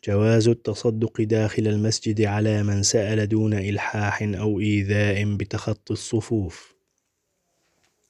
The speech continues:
فإن ألح أو تجاوز الصفوف وآذى المصلين حرم التصدق عليه باتفاق أهل العلم،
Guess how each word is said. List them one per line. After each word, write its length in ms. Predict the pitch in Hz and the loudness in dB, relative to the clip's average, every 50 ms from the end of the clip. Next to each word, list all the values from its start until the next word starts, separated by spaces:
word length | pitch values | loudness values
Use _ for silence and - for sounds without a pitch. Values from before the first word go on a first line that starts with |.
| _ _ | _ _
فإن 360 | - 107 101 110 120 123 117 | -8 -4 0 2 2 2 2
ألح 500 | 110 117 110 107 113 - - - - - | 2 2 2 2 4 2 2 2 2 0
أو 240 | 107 110 123 120 113 | 2 4 4 4 4
تجاوز 680 | - - 110 104 104 110 113 117 113 110 113 110 110 | 4 2 0 2 2 2 2 4 4 4 4 2 2
الصفوف 640 | 107 104 - - - 113 101 - 120 113 113 110 - | 0 -2 -2 -4 -4 -4 -4 0 0 0 0 0 0
وآذى 560 | 113 107 104 107 104 98 117 113 113 107 107 | 0 0 2 0 0 0 0 0 0 2 0
المصلين 920 | 104 104 101 101 98 - - 117 107 104 104 104 104 104 107 104 104 104 - _ _ _ _ _ _ _ _ _ _ _ _ _ _ _ _ _ _ _ _ _ _ _ | 0 0 0 -2 -2 0 0 2 2 2 2 2 2 2 2 0 -2 -4 -6 _ _ _ _ _ _ _ _ _ _ _ _ _ _ _ _ _ _ _ _ _ _ _
حرم 440 | - - - 120 120 120 117 113 113 | -10 -2 2 4 4 6 6 4 2
التصدق 800 | 107 - _ - 113 104 - - 110 104 104 104 107 - - 113 | 0 -2 _ -6 -8 -6 -2 -2 -2 -2 0 -2 -2 -2 0 -2
عليه 480 | 110 101 98 104 107 107 107 107 104 | -2 0 0 0 2 2 2 2 2
باتفاق 680 | 101 104 101 101 - - 101 - 110 104 104 98 - 104 | 0 0 -2 -4 -6 -10 -6 -2 0 0 0 0 0 0
أهل 340 | 98 104 104 - - 120 | 0 0 -2 -2 0 0
العلم، 400 | 113 117 113 117 113 107 90 85 | 0 2 2 2 2 0 0 -4